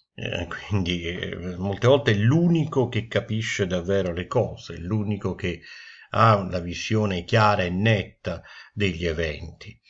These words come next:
Ehm, ovviamente è proprio dell'esteta la polemica contro il vil guadagno, il guadagno vile,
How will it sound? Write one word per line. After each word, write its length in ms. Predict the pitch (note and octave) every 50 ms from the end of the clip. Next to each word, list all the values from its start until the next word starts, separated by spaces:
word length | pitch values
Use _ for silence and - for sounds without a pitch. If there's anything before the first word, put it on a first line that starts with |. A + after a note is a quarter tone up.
| _ _ _ _ _ _ -
Ehm, 1160 | - G2+ F2+ F2+ F2+ F2+ F2 E2+ E2 E2+ F2 F2 F2 - - - - - - - - F#2 - -
ovviamente 600 | - A#2 A2+ A#2+ A#2+ A#2+ C3 D3 D3+ A#2+ - A2+
è 100 | F#2+ F2+
proprio 440 | - - - C3 B2 G2 G2 F#2+ F#2
dell'esteta 800 | F2+ F#2+ G2 A2+ C3 B2 - - - - F#2 F#2+ A2 A2+ - G#2 F2+
la 120 | F2 F2
polemica 600 | - A2+ A2 F#2+ F2 G2 A2+ A#2 A2 G#2+ F#2+ F#2
contro 640 | - G#2 G2+ F#2 F2+ G2 F#2+ - - F#2+ F#2 F2 F#2
il 340 | G2 G2 G2 F#2+ F2+ E2+ E2
vil 460 | D#2+ F2 G#2 A#2 A2+ G2+ F2 E2 D#2+ D#2+
guadagno, 800 | E2 F2+ F2 - F2 F2+ F#2 F2 D#2+ D#2 D#2 D#2+ D#2+ D#2+ D#2+ D#2+
il 100 | D#2+ D#2+
guadagno 540 | D#2+ F2 E2+ E2 F2+ F2+ F2 E2+ E2+ F2 E2+
vile, 520 | D#2+ F#2+ G#2 G2 F#2 F2 E2 E2 D2+ D2+